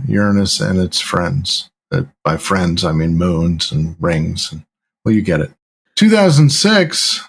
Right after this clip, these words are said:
headed to the outer solar system, another spacecraft launches New Horizons off towards Pluto and Arrokoth and deep, deep space. And so that's our This Week in Space History this week.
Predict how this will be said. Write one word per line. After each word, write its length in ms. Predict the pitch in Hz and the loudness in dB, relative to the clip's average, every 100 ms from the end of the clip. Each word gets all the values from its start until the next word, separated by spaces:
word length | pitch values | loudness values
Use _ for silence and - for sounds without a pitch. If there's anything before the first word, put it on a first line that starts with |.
| _ - | _ -2
headed 340 | 156 175 139 | 2 2 4
to 80 | 139 | 4
the 140 | 143 | 4
outer 240 | 156 156 147 | 4 2 2
solar 320 | - 160 151 | 0 2 2
system, 380 | - 139 143 135 | 0 0 2 2
another 300 | 135 185 - | 4 2 0
spacecraft 720 | - 127 117 - 127 117 - | 0 0 0 0 0 0 0
launches 540 | 120 120 110 120 104 | 0 0 0 -2 0
New 180 | 131 127 | 2 2
Horizons 800 | 117 117 143 156 - 110 110 117 | 2 2 2 2 2 2 2 2
off 260 | 120 113 | 0 -2
towards 360 | - 120 110 - | -4 -2 -2 -6
Pluto 500 | - 131 123 120 113 | -4 0 2 2 2
and 260 | 110 107 - | 2 0 0
Arrokoth 800 | 117 120 - 117 117 113 - 104 | 0 0 -2 -2 0 -2 -2 0
and 220 | 101 98 | 0 0
deep, 300 | 113 110 110 | 0 0 0
deep 260 | 110 107 | -2 0
space. 800 | - - 101 95 95 - - - 95 | -4 -4 -2 -2 -2 -2 -4 -4 -2
And 200 | 92 - | -2 -2
so 320 | - 95 98 | -2 0 -2
that's 200 | 98 - | -2 -2
our 160 | 98 98 | -2 -2
This 300 | 101 110 - | -2 -4 -4
Week 160 | 117 120 | -4 -2
in 100 | 113 | -2
Space 320 | - 143 139 | 0 0 0
History 380 | 180 - 92 92 | -2 0 -2 -2
this 280 | 98 - | -4 -2
week. 200 | 135 131 | -2 -2